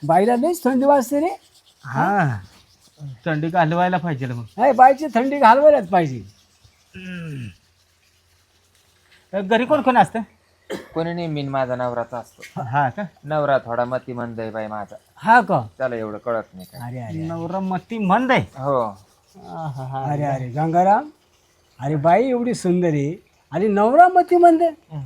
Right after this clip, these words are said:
Speaker 1: अरे, कसं काय रे गंगाराम?
Speaker 2: हा, हिला
Speaker 1: हा?
Speaker 2: माझ्या कपात्रात पडली नाही पहिली.
Speaker 1: हा.
Speaker 2: हम्म.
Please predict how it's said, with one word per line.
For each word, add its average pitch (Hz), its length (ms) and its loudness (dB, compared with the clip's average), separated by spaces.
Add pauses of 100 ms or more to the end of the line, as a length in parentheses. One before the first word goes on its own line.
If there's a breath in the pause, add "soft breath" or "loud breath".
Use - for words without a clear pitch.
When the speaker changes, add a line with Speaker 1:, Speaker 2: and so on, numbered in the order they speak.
(260)
Speaker 1:
अरे, 285 120 4
कसं - 340 4
काय 392 200 8
रे 415 120 -2
गंगाराम? 403 640 6
Speaker 2:
हा, 127 400 -10
हिला 123 200 -6
Speaker 1:
हा? - 80 4
Speaker 2:
माझ्या 147 460 4
कपात्रात 196 460 4
पडली 151 320 0
नाही 147 160 2
पहिली. 196 800 0 (120)
Speaker 1:
हा. 147 440 0 (260)
Speaker 2:
हम्म. 180 1000 -4